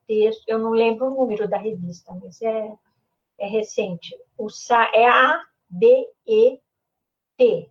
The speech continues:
abet, Associação Brasileira de Estudos do Trabalho. Ela tá online, tá disponível, e é um dossiê onde nós comparamos o trabalho, dos, o tra-, o trabalho em várias perspectivas, Brasil e França.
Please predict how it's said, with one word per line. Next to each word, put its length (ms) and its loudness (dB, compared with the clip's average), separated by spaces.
abet, 600 0
Associação 560 -6
Brasileira 540 -4
de 80 -18
Estudos 440 -10
do 120 -20
Trabalho. 680 2
Ela 220 -2
tá 280 0
online, 560 4
tá 100 -2
disponível, 1160 0
e 240 2
é 220 6
um 240 2
dossiê 720 2
onde 260 0
nós 240 -2
comparamos 760 2
o 80 -14
trabalho, 840 2
dos, 680 -10
o 80 -14
tra-, 280 -6
o 140 -4
trabalho 640 2
em 100 4
várias 640 -4
perspectivas, 1120 -6
Brasil 320 -2
e 100 -12
França. 420 -20